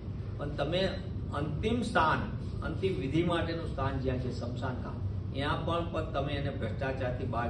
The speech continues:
નથી રાખી શક્યા. એની માટે કોઈ જવાબદાર તો ભાજપાના ભ્રષ્ટ શાસકો છે. ત્યારે તાત્કાલિકપણે માત્ર ઓઢવનું નહીં પણ અંતિમ સ્થાન જેટલા બી છે એની માટે પૂરતી વ્યવસ્થા કરવામાં આવે અને જે સ્વજન ગુમાવ્યું છે જેને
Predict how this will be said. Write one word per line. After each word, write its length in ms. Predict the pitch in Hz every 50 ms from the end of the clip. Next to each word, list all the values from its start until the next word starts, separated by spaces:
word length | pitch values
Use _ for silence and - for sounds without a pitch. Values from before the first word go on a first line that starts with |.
| - 113
નથી 200 | - - 127 127
રાખી 260 | 127 127 123 127 -
શક્યા. 360 | - 135 135 - 143 147 135 - - - - - - - - - -
એની 220 | 127 127 131 135
માટે 560 | 135 131 127 131 131 147 151 151 - - - -
કોઈ 120 | - 127 117
જવાબદાર 420 | - 120 117 123 123 - 131 135
તો 140 | - - -
ભાજપાના 500 | - - - - - - - 127 - -
ભ્રષ્ટ 360 | - - - 107 - - -
શાસકો 500 | - - - - - - - - - -
છે. 160 | 139 - 156 - - - - - - - -
ત્યારે 520 | - 160 175 196 196 165 - - - - - - - - - -
તાત્કાલિકપણે 880 | - 151 160 156 - - - 208 220 240 240 - - 185 180 165 135 113 104 104
માત્ર 300 | 107 117 139 - - 185
ઓઢવનું 520 | 185 185 170 156 156 165 180 180 202 208 208
નહીં 480 | 196 185 - - - - - - -
પણ 120 | - 135 135
અંતિમ 440 | - - 135 - - - 202 214 202
સ્થાન 340 | - - 185 170 170 -
જેટલા 340 | - - - - - 165 -
બી 180 | 170 185 185 -
છે 160 | - - - - - - - - -
એની 180 | - 135 139 139
માટે 280 | 135 135 131 - - 131
પૂરતી 680 | - - - - 156 127 127 127 - - 123 120 117
વ્યવસ્થા 320 | 113 120 123 - - 156 -
કરવામાં 360 | - 156 151 151 151 104 151
આવે 120 | 151 - - - - - - 135
અને 260 | 135 139 139 135 139
જે 560 | - - - - - - - 156 208 214 - -
સ્વજન 280 | - 147 143 135 147 143
ગુમાવ્યું 440 | 135 131 127 127 127 123 127 123 127
છે 80 | 127
જેને 260 | 123 - 123 120 117